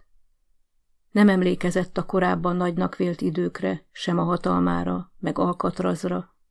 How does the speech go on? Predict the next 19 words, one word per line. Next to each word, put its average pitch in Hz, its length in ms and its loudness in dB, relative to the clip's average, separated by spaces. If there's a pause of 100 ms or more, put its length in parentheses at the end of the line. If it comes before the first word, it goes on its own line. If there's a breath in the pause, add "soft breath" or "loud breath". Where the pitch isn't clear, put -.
és - 180 -6
a 165 80 -4
Panda 185 360 4
nevű 185 260 2
nagy 180 240 2
darab 175 360 -2
sunyi 180 360 0
verőlegényre 180 800 0
sem, 190 380 -4 (600)
aki 185 260 -2
csendes 208 420 4
menet 190 320 0
közben 185 380 0
úgy 233 220 0
tudta - 320 -2
hátba 180 360 4
vágni, 180 340 0
mint - 220 -2
senki. - 600 -10